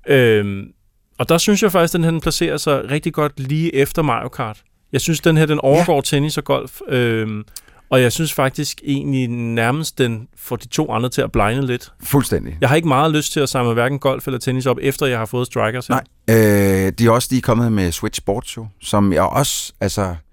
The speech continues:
Speaker 2: mine børn elsker jo Switch Sports.
Speaker 1: Mhm.
Speaker 2: Øh, synes, det er det sjoveste i hele verden. Og jeg kan ikke... Altså, om jeg så gav dem penge for det, ville de ikke gide at spille det her sammen med mig.
Speaker 1: Strikers?
Speaker 2: Øh, ikke engang min søn, som elsker fodbold, gider at spille det her
Speaker 1: Nej,
Speaker 2: sammen
Speaker 1: men
Speaker 2: med mig.
Speaker 1: måske er det faktisk ikke et,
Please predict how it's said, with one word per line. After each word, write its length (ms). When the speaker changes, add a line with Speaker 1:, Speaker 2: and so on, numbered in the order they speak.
Speaker 2:
mine 280
børn 240
elsker 260
jo 140
Switch 240
Sports. 360
Speaker 1:
Mhm. 260
Speaker 2:
Øh, 200
synes, 240
det 120
er 40
det 100
sjoveste 380
i 20
hele 140
verden. 200
Og 60
jeg 80
kan 100
ikke... 120
Altså, 260
om 140
jeg 80
så 100
gav 140
dem 120
penge 260
for 100
det, 100
ville 120
de 60
ikke 100
gide 140
at 60
spille 200
det 80
her 80
sammen 200
med 80
mig. 100
Speaker 1:
Strikers? 360
Speaker 2:
Øh, 40
ikke 140
engang 260
min 120
søn, 240
som 140
elsker 240
fodbold, 340
gider 120
at 40
spille 200
det 80
her 60
Speaker 1:
Nej, 60
Speaker 2:
sammen 140
Speaker 1:
men 20
Speaker 2:
med 60
mig. 40
Speaker 1:
måske 180
er 20
det 80
faktisk 200
ikke 120
et, 80